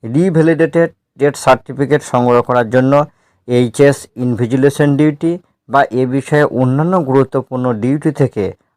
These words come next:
আপনাদের অ্যাবসেন্ট না থাকার জন্য বলা হচ্ছে। এ বিষয়ে যথাযথ আপডেট পেতে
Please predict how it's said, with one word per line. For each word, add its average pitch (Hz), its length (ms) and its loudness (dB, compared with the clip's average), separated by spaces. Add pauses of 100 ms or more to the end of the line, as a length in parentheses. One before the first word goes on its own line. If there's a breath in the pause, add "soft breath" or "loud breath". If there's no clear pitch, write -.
আপনাদের 120 580 0 (200)
অ্যাবসেন্ট 143 640 -2 (160)
না 107 380 -2
থাকার 123 340 0
জন্য 120 320 0 (360)
বলা 104 220 2
হচ্ছে। 92 420 -10 (600)
এ 160 80 2
বিষয়ে 190 320 4
যথাযথ 160 420 2
আপডেট 127 360 2
পেতে 143 360 -2